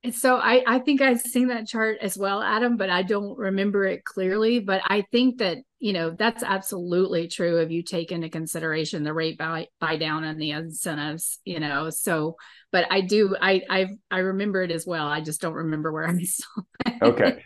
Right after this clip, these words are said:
Speaker 2: But, but yeah, so
Speaker 1: Yeah.
Speaker 2: that, that's, that's sort of an aberrant moment in time, but it's because, you know,
Speaker 1: That's right.
Speaker 2: these houses are moving because
Speaker 1: Right.
Speaker 2: they're cheaper
Speaker 1: Right.
Speaker 2: on a relative
Speaker 1: Right.
Speaker 2: basis and the mortgages are, are more
Speaker 1: Right.
Speaker 2: affordable. And so that's probably a
Speaker 1: Right.
Speaker 2: telegraph.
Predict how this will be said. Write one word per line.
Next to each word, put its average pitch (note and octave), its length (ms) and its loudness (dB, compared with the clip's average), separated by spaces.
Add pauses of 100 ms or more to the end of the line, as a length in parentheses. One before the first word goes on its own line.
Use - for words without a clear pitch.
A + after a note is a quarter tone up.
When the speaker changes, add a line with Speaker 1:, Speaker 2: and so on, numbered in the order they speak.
(120)
Speaker 2:
But, C3+ 140 6
but D3+ 100 10
yeah, C#3+ 120 12
so C3 160 6
Speaker 1:
Yeah. A#2 60 6
Speaker 2:
that, C3+ 180 6
that's, - 280 2
that's B2+ 240 4
sort B2 120 6
of G#2+ 100 4
an G#2+ 60 2
aberrant A2+ 420 6 (280)
moment G#2 300 -2
in F#2 60 -10
time, E3 260 4
but G#2 120 2
it's G#2 120 -6
because, G2+ 840 0
you A2+ 100 2
know, G2 100 2
Speaker 1:
That's G2 200 -4
right. - 160 -6
Speaker 2:
these B2 160 4
houses A#2+ 340 4
are A2+ 60 8
moving A2 400 4
because G2+ 320 -2 (120)
Speaker 1:
Right. F#2+ 60 -2
Speaker 2:
they're F#2+ 140 2
cheaper A2+ 600 0
Speaker 1:
Right. G#2 260 -6
Speaker 2:
on G2 60 0
a F#2+ 60 -2
relative F#2+ 360 2
Speaker 1:
Right. F#2 100 4
Speaker 2:
basis G2 360 -2
and A#2 300 0
the G2 40 0
mortgages F#2+ 520 2
are, F2 240 -6
are F2 240 0
more F#2 200 0
Speaker 1:
Right. - 80 -10
Speaker 2:
affordable. D#2+ 300 0
And D#2+ 100 -6
so G#2+ 100 0
that's G#2+ 240 2
probably A#2 480 4
a F#2+ 40 4
Speaker 1:
Right. F#2 80 -4
Speaker 2:
telegraph. F2 540 0